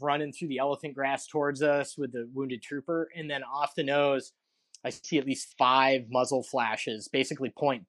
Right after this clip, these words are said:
blank straight into our face. And I, I look at Phil and I'm like, "Hey, should we just, like, get this dude on board? It's another twenty seconds."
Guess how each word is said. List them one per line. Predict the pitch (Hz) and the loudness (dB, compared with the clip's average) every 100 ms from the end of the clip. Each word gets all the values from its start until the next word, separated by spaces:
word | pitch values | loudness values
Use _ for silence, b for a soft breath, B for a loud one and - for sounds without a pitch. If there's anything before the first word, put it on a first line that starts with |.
| _ | _
blank | 120 127 117 - | -2 -2 -2 -4
straight | - - - 131 123 | -6 -4 2 2 2
into | 120 | -4
our | 104 | -2
face. | - 117 104 - - _ _ _ _ _ _ - | -2 -2 -6 -12 -16 _ _ _ _ _ _ 4
And | 139 131 131 123 123 | 8 8 8 4 2
I, | 127 127 123 120 - _ _ _ _ _ - | 4 8 6 4 -6 _ _ _ _ _ -6
I | 127 | 0
look | 135 151 - | 8 8 8
at | 135 123 - | 4 4 -8
Phil | - 139 147 | 0 6 6
and | 131 | 6
I'm | |
like, | 123 110 | 0 0
"Hey, | 139 127 | 2 2
should | 139 123 | 0 0
we | 135 | 2
just, | 143 135 - _ | 2 0 -6 _
like, | 165 127 - | 2 2 2
get | 143 135 | -2 0
this | 156 - | -2 4
dude | 165 | 10
on | 160 151 | 10 10
board? | 151 180 185 180 | 10 12 10 6
It's | 151 160 | 2 4
another | 160 165 156 | 4 6 2
twenty | 185 175 165 | 0 -2 0
seconds." | - 175 196 180 - | 2 2 2 -2 -6